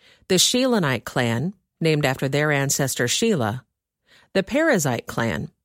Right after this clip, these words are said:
named after their ancestor Perez. The Zerahite clan, named after their ancestor Zerah. These were the subclans descended from the Perizzites.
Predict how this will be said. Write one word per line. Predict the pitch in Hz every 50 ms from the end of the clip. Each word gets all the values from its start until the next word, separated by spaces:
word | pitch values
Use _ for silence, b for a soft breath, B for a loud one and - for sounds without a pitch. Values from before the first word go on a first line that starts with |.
| _ _ -
named | 156 151 151 147 143
after | 135 139 - 151 135
their | 143 151 160 151
ancestor | 110 139 120 120 117 - 123 120 - 156 147
Perez. | - - - 247 247 196 127 104 107 - - - - _ _ _ _ _ _ _ _ _ _ b b b b b b b _
The | 196 190
Zerahite | 175 160 175 220 226 220 202 160 143 127 139 127 - -
clan, | - - - 123 117 113 101 - - - _ _ _ _
named | 180 180 180 180 175
after | 170 165 - - 160
their | 151 214 247 277 269
ancestor | 233 196 190 - - 185 180 - - 196 185 185 - - -
Zerah. | 165 151 147 143 139 127 117 113 120 123 - _ _ _ _ _ _ _ _ _ _ _ _ _ _ _ _ _ B B B B B B B B
These | 262 285 330 - -
were | 269
the | 214 214
subclans | 202 - - 339 349 - - - 156 120 120 113 104 135 - - - -
descended | - 170 165 - - 170 160 160 151
from | - 185 170
the | 170 170
Perizzites. | - 254 269 262 233 175 135 123 117 120 - - - - -